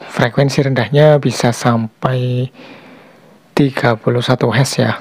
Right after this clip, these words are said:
Jadi, memang benar kalau untuk speaker double coil itu ciri-cirinya adalah biasa digunakan untuk menghandle subwoofer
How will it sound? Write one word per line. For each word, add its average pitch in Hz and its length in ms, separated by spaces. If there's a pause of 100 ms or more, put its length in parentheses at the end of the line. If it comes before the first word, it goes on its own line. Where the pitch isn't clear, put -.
(360)
Jadi, 117 240
memang 120 320
benar 131 320
kalau 117 240
untuk 117 160
speaker 120 320
double 117 320
coil 156 320 (640)
itu 143 160
ciri-cirinya 147 720
adalah 135 400 (320)
biasa 123 480
digunakan 117 400
untuk 117 240
menghandle 117 800
subwoofer 113 720